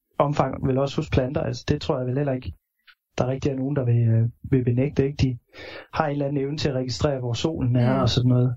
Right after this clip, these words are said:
Speaker 1: i hvert fald, ikke? Men, øh, men ja, er det, er der, er der den her oplevelsesmæssige dimension? Det er svært at sige, og,
Speaker 2: Mm.
Speaker 1: og,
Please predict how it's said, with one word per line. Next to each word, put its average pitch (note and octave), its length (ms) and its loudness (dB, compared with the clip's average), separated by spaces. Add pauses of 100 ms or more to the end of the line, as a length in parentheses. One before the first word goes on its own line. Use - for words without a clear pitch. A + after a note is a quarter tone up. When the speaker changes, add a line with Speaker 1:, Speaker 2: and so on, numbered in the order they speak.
(140)
Speaker 1:
i D3 60 4
hvert B2+ 220 2
fald, B2+ 180 2
ikke? F3 140 -2 (1000)
Men, D#3 300 4
øh, C3+ 220 4 (720)
men E3+ 140 4
ja, E3 220 2 (260)
er D3+ 160 2
det, D3 80 -6 (400)
er D#3+ 100 0
der, G3 140 -2 (260)
er D3+ 80 2
der F#3+ 120 -2
den D#3+ 160 -2
her D3+ 100 0
oplevelsesmæssige D3+ 920 0
dimension? C3+ 500 -2 (140)
Det E3 60 2
er E3 40 0
svært F#3+ 260 -2
at D3+ 80 -2
sige, G#3+ 340 -4 (120)
og, C#3 160 0
Speaker 2:
Mm. - 200 -6
Speaker 1:
og, A2 80 -6